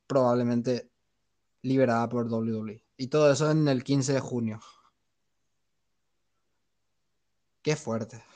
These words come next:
<laughs> Muchas co-, demasiadas, muchas cosas. Y hay más. <laughs> Hay muchas cosas que todavía no se contaron acá.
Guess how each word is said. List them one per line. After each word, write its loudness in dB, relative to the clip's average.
<laughs> -20
Muchas -6
co-, -10
demasiadas, 0
muchas -4
cosas. -6
Y 0
hay 8
más. 2
<laughs> -12
Hay 4
muchas -4
cosas -2
que 0
todavía 0
no 2
se 0
contaron -2
acá. -6